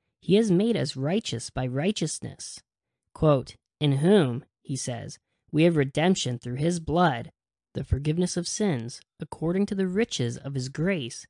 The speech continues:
which has abounded to us in all wisdom and prudence, that he might show to us the mystery of his will, according to his good pleasure."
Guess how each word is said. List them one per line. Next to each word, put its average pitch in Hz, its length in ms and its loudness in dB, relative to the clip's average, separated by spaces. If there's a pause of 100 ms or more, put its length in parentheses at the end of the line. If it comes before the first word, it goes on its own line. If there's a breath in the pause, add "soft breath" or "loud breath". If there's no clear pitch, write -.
(140)
which 147 180 -6
has 139 140 0
abounded 147 600 -2
to - 240 -10
us 170 380 -2 (140)
in 151 200 -2
all 185 240 0
wisdom 165 460 -2
and 120 180 -10
prudence, 143 600 0 (380)
that 143 160 -4
he 160 140 0
might 196 240 0
show 240 260 -2
to - 260 -8
us 196 540 -4
the 151 100 -2
mystery 143 540 -2
of 127 140 -10
his 127 140 -10
will, 151 540 -2 (280)
according 190 460 -2
to 220 140 -4
his 139 240 -4
good 123 260 -8
pleasure." 151 560 0